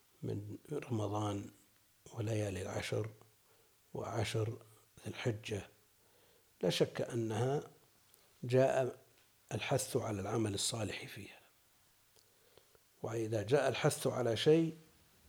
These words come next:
فعلى المسلم أن يبادر ويمتثل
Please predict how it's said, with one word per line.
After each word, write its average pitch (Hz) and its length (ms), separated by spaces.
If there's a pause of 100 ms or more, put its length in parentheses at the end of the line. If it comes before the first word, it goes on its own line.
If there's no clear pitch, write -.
(320)
فعلى - 1080
المسلم 113 500
أن 127 160
يبادر 107 560
ويمتثل 110 760